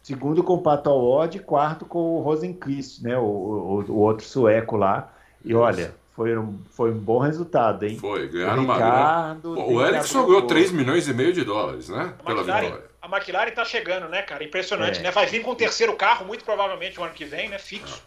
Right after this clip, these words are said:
Speaker 1: É, é.
Speaker 2: É.
Speaker 1: Esse foi agora
Speaker 3: E
Speaker 1: com
Speaker 3: o
Speaker 1: o
Speaker 3: Montoya,
Speaker 1: Montoya.
Speaker 3: e o Montoya,
Speaker 2: Juan
Speaker 3: falar nisso,
Speaker 2: Pablo
Speaker 3: vocês,
Speaker 2: foi bem,
Speaker 3: vocês
Speaker 2: largou lá
Speaker 3: falam do
Speaker 2: atrás.
Speaker 3: Montoya, vocês estão escondendo alguma coisa.
Speaker 2: Não,
Speaker 1: Não, ele
Speaker 2: Juan
Speaker 1: foi
Speaker 2: Pa-,
Speaker 1: bem.
Speaker 2: Juan Pablo
Speaker 1: É.
Speaker 2: foi bem.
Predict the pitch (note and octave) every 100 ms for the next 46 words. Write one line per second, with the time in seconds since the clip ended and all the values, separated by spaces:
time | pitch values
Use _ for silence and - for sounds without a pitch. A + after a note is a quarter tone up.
0 | - A2+ G2 E2 - G#2+ F#2 - - -
1 | D3+ D3 G3 - A#3+ A3 F3+ E3+ - -
2 | - D#4+ - - F#4 E4 D4+ C4 G#3+ G3
3 | G#3 C#3 D#3 A3+ D4 D4+ E4 E4 B3 A#3+
4 | F3 C#3+ D3+ F3+ A3+ A#3 C#3+ C#3 F#3 C4
5 | A#3+ C#4+ D4 - E4 D#4 D#4 - D#4+ G#3
6 | C4 A#3+ D#4+ D4+ E3 - C#2 E3+ G#3+ G#3
7 | D#3+ D3+ D#3 E3+ D#3+ G#2+ - - - C#3
8 | C#3 - D3 F3 D#4+ E4+ A3 G3 A#3 -